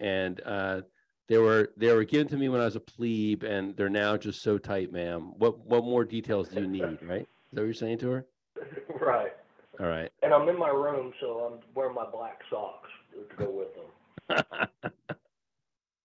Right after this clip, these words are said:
Speaker 1: Oh my goodness! All right. So,
Speaker 2: Yeah, so
Speaker 1: so
Speaker 2: we had this, um, every class, at the end of the class, if somebody had a saying that they wanted to learn, uh,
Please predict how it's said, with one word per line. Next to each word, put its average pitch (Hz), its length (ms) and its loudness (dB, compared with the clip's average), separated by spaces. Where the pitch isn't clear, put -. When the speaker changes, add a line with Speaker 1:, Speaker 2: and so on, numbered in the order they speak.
Speaker 1:
Oh 123 140 2
my 92 200 -4
goodness! 90 520 -4
All 117 100 6
right. 78 180 0
So, 123 160 6
Speaker 2:
Yeah, - 200 2
so 190 100 6
Speaker 1:
so 156 80 8
Speaker 2:
we 208 140 4
had 214 220 0
this, 165 180 2
um, 131 440 2
every 180 260 2
class, 120 560 -8
at 139 160 -6
the 147 80 -4
end 165 80 -2
of 165 80 -2
the 143 60 -6
class, 113 440 -4
if - 100 0
somebody 151 360 0
had 135 200 -4
a 120 60 -4
saying 127 460 -6
that 117 220 -4
they 120 80 2
wanted 120 320 -2
to 107 40 -10
learn, 113 300 -6
uh, - 100 -12